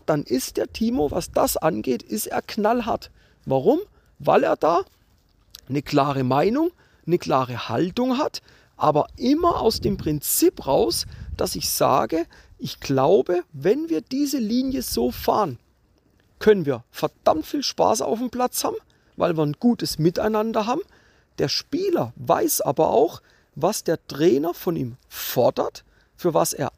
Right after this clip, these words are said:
einsteht, was er von ihm verlangt und die Bedingungen sind für beide gleich. Das gilt nicht nur, ja, ich fordere das von dir und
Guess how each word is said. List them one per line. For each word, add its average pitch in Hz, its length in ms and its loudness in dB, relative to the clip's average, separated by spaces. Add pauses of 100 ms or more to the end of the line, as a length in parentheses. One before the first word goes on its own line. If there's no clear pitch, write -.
(120)
einsteht, 180 800 -2
was 180 200 2
er 170 100 -4
von 170 200 -2
ihm 160 220 -2
verlangt 127 880 -2 (600)
und 311 420 2 (840)
die 175 80 -2
Bedingungen 226 680 2
sind 185 240 -2
für 139 120 -6
beide 131 400 0
gleich. - 500 -2 (400)
Das - 180 -6
gilt 190 220 0
nicht 226 180 4
nur, 285 160 0
ja, 190 220 2
ich 247 180 -6
fordere - 340 0
das - 220 -4
von 175 220 -4
dir 240 240 2
und 190 240 -4